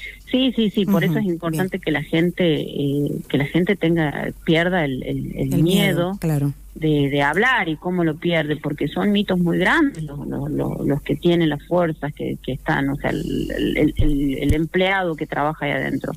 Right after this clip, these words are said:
Speaker 2: Claro.
Speaker 1: A esto que uno dice, eh, que tiene miedo por esto, que, que lo van a joder en el trabajo, que lo van a amedrentar, que le van a hacer esto, porque es, es com-, es jodido el, el hecho de vos, imagi-, por eso digo,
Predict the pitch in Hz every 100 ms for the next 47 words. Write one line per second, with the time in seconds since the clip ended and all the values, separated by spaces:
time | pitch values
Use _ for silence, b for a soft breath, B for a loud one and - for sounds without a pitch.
0 | - 175 151 151 - 175 190 180 170 175
1 | 190 175 202 - 156 B B B - 170
2 | 160 175 175 175 170 180 180 156 156 196
3 | 196 - 170 165 160 151 165 156 156 165
4 | 160 151 - 92 160 147 165 160 151 151
5 | 139 180 180 160 160 156 156 156 147 147
6 | 147 156 - 185 175 156 151 151 151 156
7 | 156 156 190 185 165 165 B B - 170
8 | 170 220 262 262 - 208 - 220 - 165
9 | 247 494 160 139 147 - 151 151 117 143
10 | 147 160 - 180 147 147 165 185 - -
11 | 165 170 - - 185 190 185 170 147